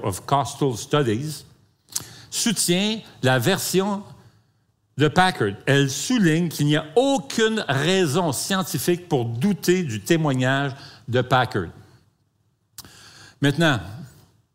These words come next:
c'est assez extraordinaire et c'est la raison pour laquelle, quand on pense à Jonas, la plupart d'entre nous, la première chose qu'on pense, c'est vraiment ce gros poisson-là qui a avalé, qui a pris Jonas dans l'eau, dans la mer.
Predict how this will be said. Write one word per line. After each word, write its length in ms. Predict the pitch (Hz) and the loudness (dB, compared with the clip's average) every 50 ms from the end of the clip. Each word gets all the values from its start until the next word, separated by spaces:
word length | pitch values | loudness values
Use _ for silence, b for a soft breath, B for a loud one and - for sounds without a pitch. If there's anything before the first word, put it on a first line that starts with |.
| _ - - B B B B B B B B B B _ | _ -12 -12 B B B B B B B B B B _
c'est 220 | - - - - 185 | -8 -2 0 2 2
assez 160 | 160 - 262 | 2 2 0
extraordinaire 680 | 214 - - 170 160 139 117 131 143 156 139 107 98 101 | -2 0 2 2 2 2 2 2 2 2 0 0 -2 -2
et 80 | - 120 | -2 0
c'est 140 | 107 - 147 | 0 2 2
la 100 | 139 143 | 4 4
raison 240 | 139 139 131 185 190 | 2 2 2 0 0
pour 80 | 156 | 0
laquelle, 340 | 127 120 - - 170 175 165 | 0 0 2 2 2 2 2
quand 200 | - 131 127 - | 0 -2 0 0
on 100 | 131 127 | 0 2
pense 180 | - 156 151 147 | 2 2 2 2
à 60 | 127 | 0
Jonas, 500 | 113 117 113 113 123 143 170 175 151 110 | 0 0 0 2 2 2 2 2 0 0
la 80 | 120 117 | 0 0
plupart 280 | 110 127 110 135 151 | 0 2 2 2 4
d'entre 260 | 139 135 123 - 110 113 | 4 2 0 0 0 0
nous, 140 | 123 151 | 0 0
la 80 | 151 131 | 0 0
première 240 | - 127 131 127 113 | 0 0 0 0 0
chose 160 | - 139 123 | -2 -4 -4
qu'on 100 | 135 120 | -4 -2
pense, 300 | - 127 139 160 147 - | 0 0 0 0 0 -2
c'est 40 | 127 | -2
vraiment 240 | 110 113 120 127 131 | -2 0 0 0 0
ce 120 | 123 123 | 0 -2
gros 240 | 107 107 123 131 110 | 0 2 2 0 2
poisson-là 560 | - 131 113 - - 113 101 101 107 131 120 | 2 0 0 0 0 0 0 0 0 -2 -2
qui 160 | - - 117 | -2 -2 -2
a 80 | 98 104 | -2 0
avalé, 400 | 101 107 113 107 117 131 135 - | 0 0 0 2 0 0 -2 -2
qui 100 | - 104 | -4 -6
a 40 | 92 | -8
pris 420 | - - - - 123 131 131 123 B B B B B B - | -8 -8 -8 -4 -2 -2 -2 -2 B B B B B B -6
Jonas 560 | 120 98 120 113 110 110 123 127 131 123 101 | -2 0 0 0 2 2 2 2 2 0 0
dans 160 | 107 113 107 104 | 0 0 0 2
l'eau, 140 | 107 127 | 0 0
dans 140 | 127 117 113 | 0 0 0
la 160 | 107 107 107 | 0 0 2
mer. 360 | 107 120 123 127 113 95 85 | 2 2 2 2 0 -2 -4